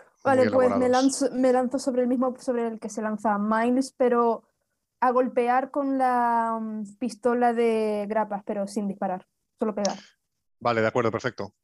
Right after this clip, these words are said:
Speaker 2: Pues entonces todo eso pasa al mismo tiempo, ¿vale? La mujer sale, la guardia de seguridad sale del, del ascensor empujando al muchacho y en ese momento Miles y Janet os arrojáis sobre ella y,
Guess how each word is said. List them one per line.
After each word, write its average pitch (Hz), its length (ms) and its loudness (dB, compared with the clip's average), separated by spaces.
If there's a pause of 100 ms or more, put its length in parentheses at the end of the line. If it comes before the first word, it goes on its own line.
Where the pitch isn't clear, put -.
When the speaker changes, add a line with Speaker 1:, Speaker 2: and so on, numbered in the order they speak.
Speaker 2:
Pues 120 220 2
entonces 135 800 2
todo 139 220 4
eso 143 160 0
pasa 143 180 -2
al 143 80 0
mismo 143 180 -2
tiempo, 139 260 -2
¿vale? 143 300 0
La 117 300 -4
mujer 113 340 -8
sale, 113 540 -2
la 104 100 -4
guardia 113 460 0
de 113 100 0
seguridad 110 400 -4
sale 110 300 -4
del, 104 540 -4 (420)
del 113 120 0
ascensor 113 360 -4
empujando 110 560 -4
al 107 140 -2
muchacho 113 500 -8 (840)
y 123 100 -4
en 113 80 0
ese 113 140 -2
momento 110 1080 -2 (260)
Miles 113 500 -2
y 117 80 -6
Janet 117 280 -2
os 110 120 -4
arrojáis 110 360 -4
sobre 110 260 -2
ella 143 240 -4 (720)
y, 107 680 -6